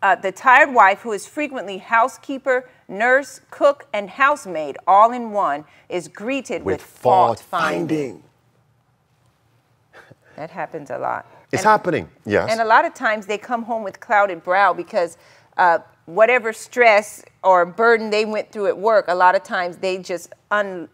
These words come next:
Speaker 1: unleash it on the wife or the children, and or the children.
Speaker 2: I want you to tell us locally and say to Serve Online about this other issue that breaks up marriages,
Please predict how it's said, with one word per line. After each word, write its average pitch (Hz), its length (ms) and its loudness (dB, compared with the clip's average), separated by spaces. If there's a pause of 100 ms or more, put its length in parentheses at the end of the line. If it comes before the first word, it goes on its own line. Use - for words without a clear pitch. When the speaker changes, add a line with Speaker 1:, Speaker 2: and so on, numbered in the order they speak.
(240)
Speaker 1:
unleash 220 500 -2
it 185 100 -6
on 170 180 -2
the 165 80 -2
wife 170 500 2
or 175 120 0
the 165 120 -10
children, 254 540 -4 (280)
and 196 320 -4
or 190 240 2
the 147 140 -8
children. 160 500 -10 (840)
Speaker 2:
I 131 80 0
want 151 300 0
you 131 300 -2
to - 140 -16 (180)
tell 123 240 0
us - 320 -14
locally 117 580 -2 (100)
and 104 420 -2 (100)
say - 340 -6
to 107 140 -12
Serve 98 400 -6
Online 90 500 -6 (440)
about 104 360 -2 (100)
this 151 240 -6 (100)
other 87 540 -4 (1300)
issue 101 600 -6
that 98 320 -6
breaks 104 300 -4
up 101 120 -4
marriages, 92 800 -8